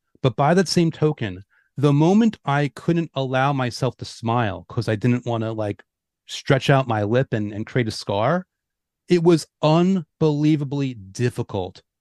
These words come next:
to not smile throughout the day. And I think anyone listening, you, you sometimes,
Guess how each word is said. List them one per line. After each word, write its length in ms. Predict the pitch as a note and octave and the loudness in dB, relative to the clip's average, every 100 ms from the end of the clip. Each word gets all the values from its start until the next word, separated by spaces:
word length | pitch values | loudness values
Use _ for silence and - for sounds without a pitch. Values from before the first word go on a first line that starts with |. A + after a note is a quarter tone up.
| _ | _
to 220 | - D#3+ | 2 4
not 480 | D3 C#3+ D#3+ F3+ G3 | 4 4 4 4 2
smile 400 | - D3 B2 G#2+ | 0 2 2 0
throughout 380 | G2 A2 G2+ G2 | -4 -4 -4 -4
the 80 | G2+ | -4
day. 340 | G2 E2+ G2+ _ - - | -6 -6 -12 _ -20 0
And 100 | C#3+ | 2
I 80 | D#3+ | 4
think 280 | - G3+ E3 | 2 0 2
anyone 520 | F#3 G3+ F#3+ F3+ D#3 | 0 2 2 0 0
listening, 340 | E3 D#3+ D#3+ | -4 -4 -4
you, 140 | D3 C#3 | -4 -6
you 220 | D#3 D#3 | -10 -12
sometimes, 580 | - G3 - A#3+ G3 | -2 -2 2 0 0